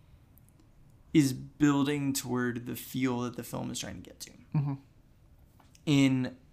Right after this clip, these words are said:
Speaker 1: a lot of, a lot of horror movies, it's just about,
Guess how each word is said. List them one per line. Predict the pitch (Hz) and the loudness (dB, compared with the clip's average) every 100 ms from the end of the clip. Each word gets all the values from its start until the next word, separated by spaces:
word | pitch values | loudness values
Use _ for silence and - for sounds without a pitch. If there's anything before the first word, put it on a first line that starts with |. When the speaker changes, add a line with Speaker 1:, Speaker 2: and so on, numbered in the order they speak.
| - | 0
Speaker 1:
a | |
lot | 139 131 131 143 | 0 4 4 6
of, | 147 139 135 127 123 - - - - - - - - _ _ - | 4 0 -2 -4 -8 -12 -16 -20 -20 -20 -20 -20 -20 _ _ -4
a | 147 | 2
lot | 127 135 | 6 6
of | 139 | 4
horror | - 131 123 | -2 -4 -2
movies, | 120 120 131 127 120 - - - - - | -2 -4 -4 -4 -4 -4 -4 -6 -16 -2
it's | 135 - | -2 0
just | - 139 139 | 0 0 2
about, | 131 120 120 127 - | 2 4 4 2 -2